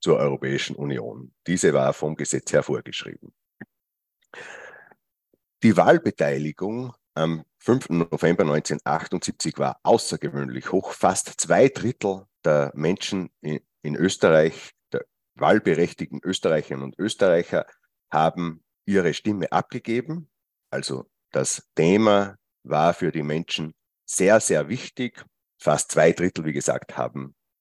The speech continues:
ihre Stimme abgegeben. Und ganz knapp, nämlich mit etwa fünfzig Komma fünf Prozent,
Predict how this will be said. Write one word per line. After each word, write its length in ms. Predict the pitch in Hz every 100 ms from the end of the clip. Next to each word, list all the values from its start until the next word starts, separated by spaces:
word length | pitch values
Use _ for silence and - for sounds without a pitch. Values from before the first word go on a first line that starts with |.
| _
ihre 200 | 85 73
Stimme 320 | - - 69 -
abgegeben. 540 | - - - - 135 _ - _ -
Und 280 | 113 113 - -
ganz 320 | 135 139 -
knapp, 320 | - 82 62 _ - -
nämlich 480 | 85 95 98 - _ _
mit 360 | - 87 - - _ -
etwa 320 | 98 - 85
fünfzig 580 | - 160 - - 120 -
Komma 240 | 95 87
fünf 340 | - 127 147 -
Prozent, 520 | 85 - 80 95